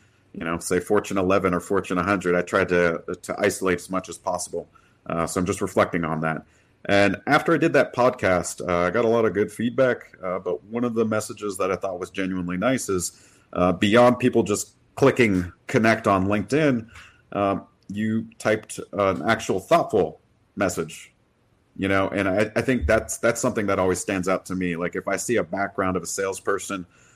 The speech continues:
on, like, LinkedIn or Twitter or, like, whatever, uh, and they just say, "Hey, good stuff, name, title,"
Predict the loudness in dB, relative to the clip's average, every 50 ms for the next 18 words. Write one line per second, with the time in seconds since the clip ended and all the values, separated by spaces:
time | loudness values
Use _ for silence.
0 | _ _ -6 -2 0 2 2 2 2 0 -2 0 0 -2 -2 -2 -2 -2 0 0
1 | 2 2 2 0 0 0 -2 -4 -6 -6 -2 0 0 2 2 2 2 2 0 -2
2 | -2 -2 0 2 4 4 4 4 4 2 2 0 -2 _ -8 -8 -6 -6 -6 -12
3 | -16 -18 -20 _ _ _ _ _ -6 -2 2 4 4 6 4 4 2 0 -4 -2
4 | -2 -2 -2 0 0 -2 -2 0 0 2 2 2 0 -2 -4 -4 -2 0 0 0
5 | 0 -2 -2 -2 -4 -4 -2 -4 -2 0 2 2 2 0 -2 -2 -2 -2 -2 -2
6 | -4 -2 0 0 2 0 0 -2 -4